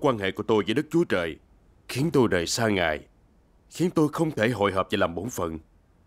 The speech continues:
Trong chuyện này có chứa những ý định tà ác của Satan. Nghĩ như vậy, tôi đã cầu nguyện với Đức Chúa Trời. Con nhất định sẽ không mắc mưu Satan đâu. Con sẽ cùng với anh chị em tham gia hội họp và thông công về lời Ngài,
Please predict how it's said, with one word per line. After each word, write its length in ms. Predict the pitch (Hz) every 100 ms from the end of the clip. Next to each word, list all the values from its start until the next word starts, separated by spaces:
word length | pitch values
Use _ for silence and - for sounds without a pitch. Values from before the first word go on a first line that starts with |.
| _ _ _ _ -
Trong 160 | 175
chuyện 200 | 160 113
này 120 | 110 104
có 140 | 123
chứa 120 | 160
những 220 | 170 120 120
ý 100 | 180
định 220 | 113 107
tà 180 | 101 -
ác 140 | 131
của 80 | -
Satan. 400 | - 113 113 104 - _ _ _ _ _ _ _ _ _ _ _ _ _ _ _ _ _ _ _
Nghĩ 120 | - 104
như 120 | 101
vậy, 520 | 90 87 87 92 90 - _ _ -
tôi 120 | 117
đã 100 | 113
cầu 180 | 113 90
nguyện 200 | 87 82
với 100 | 95
Đức 140 | 127
Chúa 160 | - 135
Trời. 240 | - 76 67 _ _ _ _ _
Con 160 | 143 143
nhất 140 | 180
định 140 | 120
sẽ 160 | 104 -
không 240 | - 113
mắc 200 | 127 147
mưu 140 | 120 123
Satan 400 | - 113 110 107
đâu. 160 | 107 - _ - - - - - _ -
Con 120 | 156
sẽ 140 | 170
cùng 220 | 156 117
với 120 | 113 131
anh 120 | 107
chị 140 | 120
em 120 | 113
tham 220 | 107 147 143
gia 120 | 143
hội 220 | 104 98
họp 240 | 95 87 -
và 100 | 104
thông 180 | 135 135
công 180 | 131 123
về 80 | 87
lời 140 | 82
Ngài, 260 | 80 78